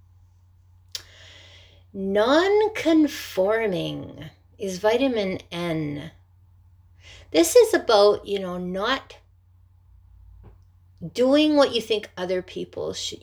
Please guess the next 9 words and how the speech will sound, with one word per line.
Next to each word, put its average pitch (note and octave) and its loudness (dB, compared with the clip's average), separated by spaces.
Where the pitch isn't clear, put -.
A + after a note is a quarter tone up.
sh-, - -6
think - -2
you - -4
should F2 -4
do. - -10
This C4+ 0
is C#4 0
about A3 4
not, F#3+ -2